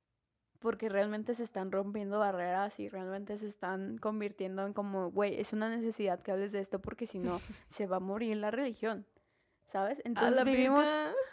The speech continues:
Speaker 1: Qué pensamiento, no te lo sabías, ¿verdad? Qué pensamiento tan profundo tuve. Yo, yo lo tuve en ese
Speaker 2: <laughs> Sí,
Speaker 1: momento,
Speaker 2: güey.
Speaker 1: cuando nos estaba contando,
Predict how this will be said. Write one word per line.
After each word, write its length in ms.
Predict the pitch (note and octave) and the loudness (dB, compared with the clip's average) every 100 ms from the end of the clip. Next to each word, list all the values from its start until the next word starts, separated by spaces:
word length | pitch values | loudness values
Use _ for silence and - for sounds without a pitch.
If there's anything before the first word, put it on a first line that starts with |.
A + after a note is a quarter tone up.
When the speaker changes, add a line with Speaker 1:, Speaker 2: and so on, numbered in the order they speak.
| - - _ _ _ | -12 -20 _ _ _
Speaker 1:
Qué 120 | D#4 | 6
pensamiento, 440 | C#4 E4 D4 C4 C4 | 8 8 8 8 6
no 100 | D4 | 6
te 80 | |
lo 100 | F4+ | 6
sabías, 380 | D4 A3+ D4 E4+ | 8 10 12 12
¿verdad? 400 | C4+ A3 G#3+ C4 D4 - | 12 12 12 12 10 4
Qué 100 | E4 | 6
pensamiento 480 | C#4 D4 C4 B3+ | 8 8 6 8
tan 80 | C#4 | 6
profundo 320 | A3+ A#3 A3+ | 4 2 2
tuve. 160 | A3+ C4 | 6 8
Yo, 100 | B3 | 8
yo 220 | G#3+ B3 B3+ | 8 8 8
lo 40 | |
tuve 200 | C4+ C#4+ | 8 8
en 80 | C4+ | 6
ese 120 | C4+ | 6
Speaker 2:
<laughs> 20 | |
Sí, 40 | C#4+ | 4
Speaker 1:
momento, 420 | B3 G#3 A3+ B3+ | 6 4 4 6
Speaker 2:
güey. 100 | A3 | 4
Speaker 1:
cuando 240 | A3 A#3 A#3+ | 6 6 6
nos 160 | A#3+ | 0
estaba 260 | A#3 A3+ C4+ | 0 4 4
contando, 460 | D4+ B3 A#3 A#3+ | 4 2 0 -2